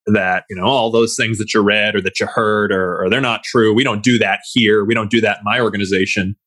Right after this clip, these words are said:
And I have no problem going into details about this if anybody ever wants to ask me about this. But, but the general nature of these things is that they think you're the worst person ever and, and the worst thing ever. And then, you know, I'm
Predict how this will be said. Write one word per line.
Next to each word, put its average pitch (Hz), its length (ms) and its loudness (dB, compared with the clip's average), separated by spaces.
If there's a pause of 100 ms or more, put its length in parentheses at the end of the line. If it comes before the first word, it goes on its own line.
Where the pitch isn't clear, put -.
(300)
And 139 200 0
I 143 100 0
have 120 80 -2
no 117 100 -4
problem 107 300 0
going 95 140 -4
into 87 160 -6
details 95 500 0
about - 280 -6
this - 160 0
if - 60 -8
anybody 101 260 2
ever 98 120 -2
wants 95 240 -2
to - 160 -2
ask 117 180 -6
me 101 140 -12
about - 300 -6
this. - 280 -2
But, 98 320 -2
but 107 220 -2
the 117 100 0
general 117 320 -2
nature 110 360 0
of 92 100 -4
these 95 220 -2
things 98 260 0
is 92 200 0
that 98 260 0 (500)
they 120 260 2
think 117 460 -2
you're 110 140 4
the 104 100 2
worst 107 300 0
person 104 340 -2
ever 117 460 2
and, 101 240 -8
and 104 100 -8
the 98 80 -2
worst 110 300 2
thing 113 200 -2
ever. 110 520 -2 (240)
And 113 180 0
then, 101 320 0
you 107 80 -4
know, 98 340 -4
I'm 107 460 -2